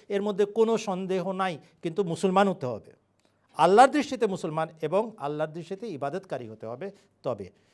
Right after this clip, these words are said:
এত বড় কথা বলেছেন। আর তিনি, হযরত খলিফাতুল মসিহ সানি রাদিয়াল্লাহু আনহু, আমরা ডিসেম্বরের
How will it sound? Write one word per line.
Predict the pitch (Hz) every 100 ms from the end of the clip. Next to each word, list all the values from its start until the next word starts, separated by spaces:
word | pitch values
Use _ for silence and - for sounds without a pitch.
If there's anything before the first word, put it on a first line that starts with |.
| _ _ -
এত | 160 240
বড় | 226 220
কথা | 196 160 151
বলেছেন। | 104 104 - _ _ _ _ _ _ _ _
আর | 135 156 -
তিনি, | 240 269 170
হযরত | 127 151 151 151
খলিফাতুল | 143 135 151 135
মসিহ | 127
সানি | 123 - 123 170
রাদিয়াল্লাহু | 135 123 127 127 156
আনহু, | 190
আমরা | 156 160
ডিসেম্বরের | 147 196 196 185 175